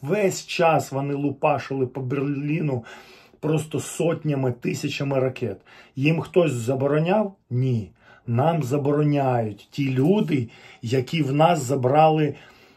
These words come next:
е, ядерну зброю. Ті люди нам забороняють зараз захищатися. І ви хочете за них голосувати. І ви кажете, що вони класні люди. А Трамп – друг Путіна.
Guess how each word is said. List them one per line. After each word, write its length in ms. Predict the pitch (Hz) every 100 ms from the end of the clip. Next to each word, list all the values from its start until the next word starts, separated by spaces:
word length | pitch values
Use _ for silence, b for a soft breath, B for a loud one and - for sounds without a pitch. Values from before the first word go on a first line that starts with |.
| B -
е, 300 | 131 127 131
ядерну 540 | 117 147 151 156 147 151
зброю. 600 | 131 131 147 135 120 101
Ті 260 | - 165
люди 320 | 180 190 185 156
нам 200 | 147 143
забороняють 880 | 127 131 139 139 139 139 131 120 -
зараз 460 | 113 131 131 135
захищатися. 1080 | 110 123 - 135 - 147 131 113 120 - 104 - B B
І 100 | -
ви 360 | 135 127 170 -
хочете 500 | - 160 156 147 151
за 140 | 131
них 160 | 147 147
голосувати. 720 | 127 143 127 135 131 113 - -
І 100 | 131
ви 240 | 131 180
кажете, 440 | 180 156 135 127
що 180 | 123 -
вони 220 | 131 139
класні 440 | 127 139 127 - 131
люди. 300 | 131 113 107 B B B
А 140 | - 120
Трамп – 520 | - 117 143 175 139
друг 420 | 113 120 127 151
Путіна. 640 | - 139 131 120 117 107